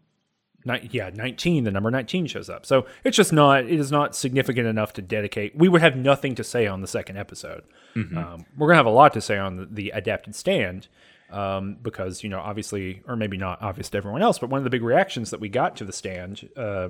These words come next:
Speaker 1: original version, abridged basically, that justified, for me at least, after the fact, our decision to put it into two episodes is that everyone was like, "Nuh-uh, you're wrong.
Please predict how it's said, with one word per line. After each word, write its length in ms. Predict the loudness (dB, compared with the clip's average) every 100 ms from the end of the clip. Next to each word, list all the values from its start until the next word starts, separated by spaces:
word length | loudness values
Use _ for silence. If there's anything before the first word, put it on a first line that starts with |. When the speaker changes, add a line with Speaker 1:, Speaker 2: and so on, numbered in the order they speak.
| -8
Speaker 1:
original 460 | 0 0 0 -2
version, 460 | -2 -6 -8 -10 -14 _ _ _ -8
abridged 580 | 0 4 4 4 -2 -8
basically, 540 | -8 -10 -14 -14 -14 _ -20 -20 _ _ _ _ -8
that 140 | -6
justified, 800 | 2 6 6 6 4 6 6 2
for 140 | -2
me 240 | 2 4 6
at 120 | 4
least, 280 | 0 -4 -2
after 360 | 0 0 -2
the 80 | -4
fact, 520 | -4 -2 -4 -8 -12 -6
our 600 | -2 2 2 2 2 -2 -6
decision 580 | -8 -6 2 2 2 -2
to 80 | -2
put 140 | -2
it 40 |
into 140 | -4 -8
two 180 | 2 4
episodes 540 | 4 4 6 6 2
is 120 | 0
that 120 | 2
everyone 300 | 6 6 4
was 120 | 2 0
like, 160 | 2
"Nuh-uh, 500 | 8 8 10 10 10
you're 280 | 8 4 4
wrong. 640 | 8 8 8 4 2 -4